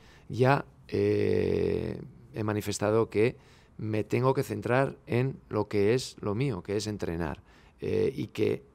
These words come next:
eh, las decisiones que se tengan que tomar con respecto a la plantilla tendréis que preguntárselas a otras personas, que no van a ser mi responsabilidad y no voy a tener, eh, que,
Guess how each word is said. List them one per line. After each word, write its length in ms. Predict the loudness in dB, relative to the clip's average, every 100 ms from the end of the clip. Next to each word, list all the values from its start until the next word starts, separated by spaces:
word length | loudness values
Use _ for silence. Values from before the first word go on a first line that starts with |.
| -12
eh, 360 | -2 0 2 2
las 240 | 2 0
decisiones 640 | -2 -6 -8 -6 -6 -6 -6
que 100 | -6
se 100 | -6
tengan 220 | -4 -4
que 80 | -2
tomar 260 | -2 -2 -4
con 120 | -4
respecto 400 | -6 -8 -8 -2
a 40 | -2
la 80 | 0
plantilla 500 | -2 -2 0 0 -2 -12 -20 -20 -6
tendréis 300 | -4 -2 -2
que 80 | -4
preguntárselas 760 | -4 -6 -2 -4 -2 -2 -4 0
a 100 | 2
otras 220 | 2 -2
personas, 500 | -4 -6 -6 -8 -10 -12
que 60 | -4
no 80 |
van 120 | -2 0
a 80 |
ser 200 | 0 0
mi 100 | 0
responsabilidad 680 | -4 -6 -4 -2 2 0 0 -8 -20 -18 -12 -4
y 140 | -2
no 300 | 2 2 2
voy 280 | 0 0 2
a 100 | 2
tener, 320 | -2 -4 -6 -12 -20 -20 -4
eh, 380 | 2 4 4 2
que, 300 | 2 2